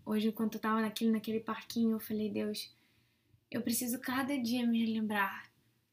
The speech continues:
que o Senhor deseja que eu seja como uma criança, que aprecia as simples coisas da vida, que ri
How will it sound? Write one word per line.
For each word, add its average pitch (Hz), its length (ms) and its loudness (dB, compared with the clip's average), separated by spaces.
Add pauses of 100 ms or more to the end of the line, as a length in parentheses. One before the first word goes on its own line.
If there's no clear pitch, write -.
(280)
que 254 120 -4
o - 20 2
Senhor 247 340 2
deseja 233 800 -2
que 226 120 -6
eu 226 40 0
seja 214 280 -4
como 214 220 -2
uma 208 140 -2
criança, 196 520 -6 (120)
que 233 120 -6
aprecia 233 680 0
as 226 100 2
simples 220 320 -4
coisas 208 260 -4
da 202 100 -4
vida, 247 760 0 (580)
que 285 160 4
ri 262 540 4